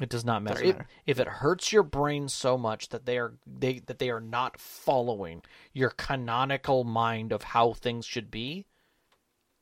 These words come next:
Speaker 1: that's their s-, it's, it's the story that's at the table.
Speaker 2: Yeah.
Speaker 1: If you're uncomfortable with it,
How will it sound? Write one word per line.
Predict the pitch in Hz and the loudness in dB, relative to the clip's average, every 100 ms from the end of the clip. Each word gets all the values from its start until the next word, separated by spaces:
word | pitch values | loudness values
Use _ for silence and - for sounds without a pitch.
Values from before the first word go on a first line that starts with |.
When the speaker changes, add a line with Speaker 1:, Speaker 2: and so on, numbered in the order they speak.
| - | -2
Speaker 1:
that's | 123 - - | -2 -2 0
their | 139 123 | 4 4
s-, | - - - | 2 -10 -8
it's, | 143 - | -10 -8
it's | - 156 - | -8 -8 -6
the | 135 | -6
story | - 190 175 101 | 2 4 4 2
that's | 101 120 | -4 -2
at | 127 | -2
the | 123 | -2
table. | - 135 - - _ - - | -4 -4 -4 -8 _ -20 -14
Speaker 2:
Yeah. | 120 - _ _ - | -14 -14 _ _ -4
Speaker 1:
If | 139 | 0
you're | 139 160 | 6 6
uncomfortable | 156 180 185 196 | 6 0 0 0
with | 208 | 0
it, | 208 | 0